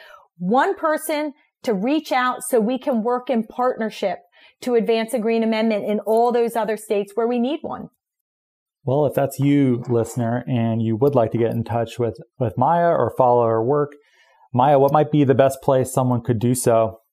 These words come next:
Speaker 1: If they go to W W W dot for the generations, F O R T H E, generations with an S dot org, they will find me. If they go to W W W dot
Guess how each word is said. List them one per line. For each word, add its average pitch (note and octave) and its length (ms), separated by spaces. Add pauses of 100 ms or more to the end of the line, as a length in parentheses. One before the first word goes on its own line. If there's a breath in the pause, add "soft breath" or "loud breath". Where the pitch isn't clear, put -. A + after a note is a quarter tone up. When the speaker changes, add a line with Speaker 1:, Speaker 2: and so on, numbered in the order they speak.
(680)
Speaker 1:
If E4 220
they E4 180
go E4 280
to E4 360
W C#4+ 440
W D4 360
W C#4+ 580 (100)
dot A#3+ 320 (420)
for D4+ 380
the C4 160
generations, C4+ 960 (220)
F C4 240
O C#4+ 260
R C#4 540 (120)
T C#4+ 240
H C4+ 300
E, C4+ 440 (260 soft breath)
generations C4 1000
with B3+ 240
an B3 100
S B3 440
dot A#3 320
org, D4 440 (360 loud breath)
they C#4 160
will D4 160
find D4+ 500
me. E4 260 (280 loud breath)
If D4+ 260
they C#4 220
go C#4 320
to D4 280
W C4 380
W C4+ 340
W B3+ 460
dot A#3 280